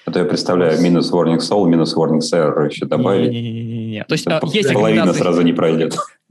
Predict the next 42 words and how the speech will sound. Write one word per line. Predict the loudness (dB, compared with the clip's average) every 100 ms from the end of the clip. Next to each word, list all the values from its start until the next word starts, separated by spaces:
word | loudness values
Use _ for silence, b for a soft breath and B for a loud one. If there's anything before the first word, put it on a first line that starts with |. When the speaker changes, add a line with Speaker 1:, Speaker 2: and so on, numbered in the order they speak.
| -12 -6
Speaker 2:
как | -6
бы | -2
есть | -2 0
учебные | 0 0 0 0
рекомендации | 0 -2 -2 -4 -6
так | -4
делать, | -2 -2 -2 -8 -16
что | -12 -8
там, | -6 -6
уважаемые | -4 -2 -2 -2
школьники, | -2 0 0 0 -2
там, | -4 -4 -4
мы | -6 -6 -4 0 0
ваш, | 0 -4 -6
там, | -10 -10
значит, | -12 -16 -10
компилируйте, | -2 0 0 -2
пожалуйста, | -2 -2 -2 -2
вот | -4 -4
так. | -8 -8
Вам | -4 0 2
же | 2
лучше | 2 -2 -4
будет. | -8 -10 -12 -16 -20 B B B B _
Вот, | -8 -2
но | 0 0
на | -2
них, | -2 -4
ну, | -12 -10 -8 -2 0 -2
много | -6 -4 -2 0 -2
кто | -4
забивает. | -4 -2 0 0 -2 -10 B -4
Ну | -2
и |
к | 0
тому | -2
же, | 0
если | -2 -2
у |
нас | -4
большое | -4 -2 -2
онлайн-соревнование, | -2 -2 -4 -4 -4 -2 -2 -4 -4